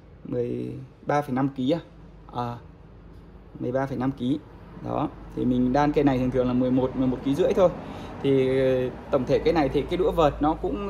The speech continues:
khá dài để cho anh em, ờ, vừa có thể chơi đơn và có thể chơi đôi được. Và đặc biệt cây này này là nó, nó thân vợt nó là không cứng như dòng, mấy dòng khác Tectonic nhá.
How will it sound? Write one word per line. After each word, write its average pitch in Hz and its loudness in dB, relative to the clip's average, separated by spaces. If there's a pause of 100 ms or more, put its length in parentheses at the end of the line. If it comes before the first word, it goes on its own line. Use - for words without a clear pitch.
(100)
khá 139 0
dài 156 2 (600)
để 113 -8
cho 147 2
anh 156 2
em, 156 2
ờ, 151 2
vừa 131 2
có 139 0
thể 143 -6
chơi 147 2
đơn 151 6
và 135 -2
có 131 0
thể 147 -2
chơi 143 0
đôi 147 6
được. 123 0
Và 127 -4 (300)
đặc 139 -2
biệt 139 0
cây 170 4
này 139 0
này 117 -4 (160)
là 127 0
nó, 147 0 (420)
nó 160 2
thân 165 2
vợt 143 4
nó 143 4
là 160 0
không 202 2
cứng 165 4
như 190 2
dòng, 143 2
mấy 147 4
dòng 139 4
khác 180 0 (100)
Tectonic 190 0
nhá. 202 -2